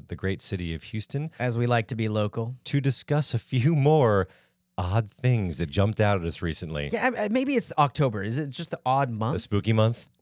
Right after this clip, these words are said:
Speaker 2: Is,
Speaker 1: Just
Speaker 2: is,
Speaker 1: that
Speaker 2: well,
Speaker 1: weird,
Speaker 2: is spooky
Speaker 1: spooky
Speaker 2: con-, well, not really. Is spooky considered an odd month? Is it?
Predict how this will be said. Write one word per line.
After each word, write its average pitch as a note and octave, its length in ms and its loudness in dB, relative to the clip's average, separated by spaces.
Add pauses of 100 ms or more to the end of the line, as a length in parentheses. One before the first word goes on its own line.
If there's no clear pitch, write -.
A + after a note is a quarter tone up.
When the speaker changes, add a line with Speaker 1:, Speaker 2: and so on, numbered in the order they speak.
(120)
Speaker 2:
Is, - 100 -6
Speaker 1:
Just F#2 100 0
Speaker 2:
is, - 40 -2
Speaker 1:
that G2 140 4
Speaker 2:
well, F2+ 80 0
Speaker 1:
weird, G#2 280 6
Speaker 2:
is - 100 0
spooky G2 460 0
Speaker 1:
spooky F2+ 120 -4
Speaker 2:
con-, D4 80 -8
well, F4 120 -8
not F4 160 -8
really. D4+ 200 -2
Is E3 100 -4
spooky B3 300 -6
considered G#3+ 500 -4
an G3+ 80 -6
odd G#3 160 0
month? G3+ 240 -8
Is D#3 140 -8
it? F3+ 100 -6